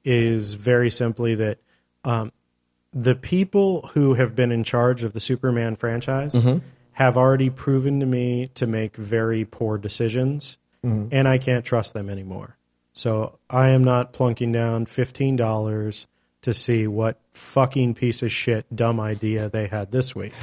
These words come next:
Speaker 2: I like when I tell you I go to see a movie. Uh, this,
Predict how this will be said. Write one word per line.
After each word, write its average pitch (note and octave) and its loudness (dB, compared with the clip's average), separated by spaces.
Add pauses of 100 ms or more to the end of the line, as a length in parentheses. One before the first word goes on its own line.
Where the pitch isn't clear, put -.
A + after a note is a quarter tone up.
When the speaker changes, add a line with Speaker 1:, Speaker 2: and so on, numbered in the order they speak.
(220)
Speaker 2:
I D3 0
like D#3 2
when G#2+ 4
I A2+ 4
tell B2 2
you A2+ 4
I G2+ 4
go G#2 2
to G#2 2
see G#2 2
a G2+ 4
movie. G2 0 (560)
Uh, C#2 -4 (160)
this, B2+ 2